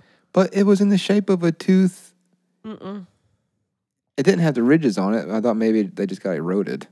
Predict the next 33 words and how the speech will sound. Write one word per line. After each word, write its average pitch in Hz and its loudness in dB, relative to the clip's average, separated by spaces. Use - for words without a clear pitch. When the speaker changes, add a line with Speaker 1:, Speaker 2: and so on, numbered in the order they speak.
Speaker 2:
I 226 -2
would 202 -4
say 175 -6
it, - -12
it - -10
wasn't. 180 -12
Speaker 1:
'Cause 120 0
it 110 4
was 98 0
black, 90 -6
and 95 -8
you 92 -4
told 90 -8
me 90 -6
that 87 -6
the 80 -10
shark 80 -8
teeth 82 -10
are 82 -10
black. 151 -10
Speaker 2:
But 240 0
I 247 4
think 262 -4
the 214 0
shark 208 -4
teeth 202 -6
on 185 -4
Volcano 180 -4
Beach 170 -10
are, 170 -6
like, 160 -8
skinny - -8
little 160 -12